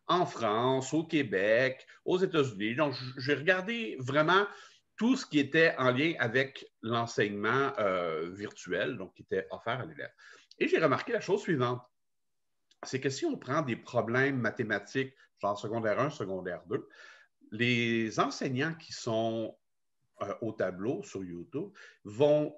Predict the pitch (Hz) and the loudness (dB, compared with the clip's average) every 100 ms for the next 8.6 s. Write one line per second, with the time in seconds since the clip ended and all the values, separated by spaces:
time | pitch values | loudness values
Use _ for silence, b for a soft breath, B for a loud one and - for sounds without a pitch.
0 | - 208 269 - 131 - 196 160 127 127 | -8 -6 -6 -2 -2 -2 -4 -4 -4 -6
1 | - 196 - - 247 269 - 196 143 117 | -2 -4 -4 -2 -2 -2 -2 -2 -2 0
2 | 190 202 - - 127 - - 160 147 101 | 0 0 -6 -6 -6 -6 -2 0 0 -6
3 | 98 107 - 135 135 123 101 117 113 101 | -12 -14 -2 0 0 -4 0 2 2 0
4 | 98 95 90 113 269 _ B B B - | -4 -6 -2 -2 -4 _ B B B -2
5 | 139 - 247 254 - - 170 156 127 175 | -2 0 -2 -2 -10 -10 -8 -8 -4 -4
6 | 139 - 107 92 95 95 95 _ _ _ | -4 -8 -8 -8 -12 -18 -20 _ _ _
7 | B 190 185 - 165 - 143 117 104 98 | B -18 -16 0 0 0 -2 0 -2 -4
8 | 120 165 139 123 127 135 | -2 0 2 2 2 -2